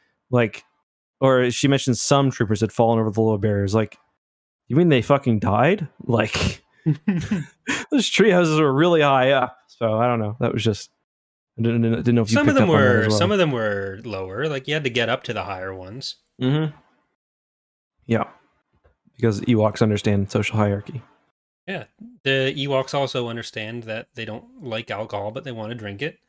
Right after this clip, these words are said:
Speaker 2: Uh, they understand that they can just force their way into people's weddings.
Speaker 1: Mm-hmm.
Speaker 2: So
Speaker 1: the party scene was fun. I liked that as well, and I liked, uh, for one, I'm tired of the f-, I'm tired of, s-, of Han being such a dick to C three P O.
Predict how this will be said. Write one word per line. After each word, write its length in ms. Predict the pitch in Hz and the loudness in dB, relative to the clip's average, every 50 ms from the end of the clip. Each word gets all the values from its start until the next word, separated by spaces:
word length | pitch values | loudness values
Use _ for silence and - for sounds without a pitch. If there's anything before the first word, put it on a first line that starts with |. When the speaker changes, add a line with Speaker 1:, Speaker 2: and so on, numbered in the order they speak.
| _ _ _ _ _ _ _ _ _ _ _ - | _ _ _ _ _ _ _ _ _ _ _ -16
Speaker 2:
Uh, 240 | 101 104 104 104 110 | -12 -10 -8 -6 -6
they 140 | 113 117 | -6 -4
understand 440 | 117 120 120 117 - - 120 120 123 123 | -4 -4 -6 -6 -4 -4 -4 -4 -4 -6
that 100 | 120 113 | -8 -8
they 100 | 117 113 | -8 -8
can 140 | - 123 | -8 -8
just 220 | 113 113 - - - | -8 -8 -10 -12 -14
force 420 | - - 123 120 113 127 127 - | -14 -12 -10 -6 -6 -6 -6 -6
their 180 | - 135 120 113 | -8 -8 -8 -6
way 160 | 110 107 110 | -4 -4 -6
into 140 | 120 120 113 | -6 -8 -8
people's 320 | - 127 123 135 131 117 | -10 -10 -10 -10 -10 -10
weddings. 440 | 107 98 95 101 110 151 175 - - | -10 -12 -10 -10 -12 -12 -10 -6 -4
Speaker 1:
Mm-hmm. 260 | 113 110 110 104 107 107 - _ _ _ _ _ _ _ _ | -2 -2 0 -2 -4 -4 -8 _ _ _ _ _ _ _ _
Speaker 2:
So 500 | - - 127 120 123 123 123 123 123 127 - _ _ _ _ - | -14 -10 -8 -6 -6 -4 -6 -6 -8 -8 -12 _ _ _ _ -6
Speaker 1:
the 80 | 165 165 | -6 -2
party 320 | - - 202 233 247 247 | 2 2 2 4 2 2
scene 240 | - - 214 202 190 | 2 2 4 4 4
was 140 | 180 160 - | 2 0 0
fun. 200 | - 143 120 110 | 0 0 2 2
I 100 | 107 113 | 2 4
liked 220 | 127 147 151 147 - | 4 2 2 2 2
that 140 | 147 135 | 2 2
as 140 | 127 117 110 | 2 2 2
well, 220 | 113 113 110 110 117 | 4 4 4 4 4
and 220 | 135 135 135 135 | 4 4 4 4
I 100 | 135 139 | 4 4
liked, 400 | 143 156 160 151 - - - - - - | 4 4 2 2 -2 -8 -14 -8 -2 2
uh, 300 | 135 127 123 123 117 117 - - - - - _ _ | 4 4 4 4 2 0 -4 -14 -20 -20 -20 _ _
for 180 | - - 233 | 0 2 4
one, 340 | 254 233 175 143 127 117 - - _ _ _ _ _ _ _ - | 6 6 6 4 4 0 -2 -6 _ _ _ _ _ _ _ -4
I'm 100 | 214 233 | -4 0
tired 300 | - 247 285 320 320 330 | 2 4 4 4 4 4
of 120 | 330 269 240 | 2 2 0
the 60 | 240 | 0
f-, 160 | 220 - - | -2 0 0
I'm 120 | 190 185 190 | 2 2 2
tired 240 | - 240 269 311 | 4 4 4 4
of, 60 | 392 370 | 4 2
s-, 120 | - - | 0 -2
of 240 | 180 - 190 180 170 | -2 0 0 2 4
Han 260 | - 185 185 202 202 | 4 4 6 6 4
being 140 | 185 190 185 | 4 2 2
such 200 | 170 190 180 - | 2 0 0 0
a 40 | 170 | 2
dick 220 | 139 139 143 139 | 2 2 2 2
to 100 | - 151 | 0 -2
C 140 | 139 - 143 | 0 2 0
three 200 | 131 - 127 120 | 0 2 0 0
P 180 | 113 - 131 120 | 0 -2 -4 -2
O. 140 | - 127 - | -4 -6 -6